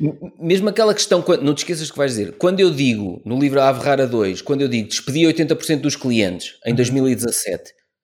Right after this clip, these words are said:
Speaker 1: mas eu para despedir oitenta por cento dos clientes algum dia tive que os aceitar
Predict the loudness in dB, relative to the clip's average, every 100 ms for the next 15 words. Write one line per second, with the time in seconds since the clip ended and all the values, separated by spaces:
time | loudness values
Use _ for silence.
0 | _ 0 0 0 -2 -4 -6 -6 -4 -6
1 | -4 -6 -4 -4 -4 -2 0 2 2 2
2 | 2 0 -2 -6 -2 0 2 0 -2 0
3 | 0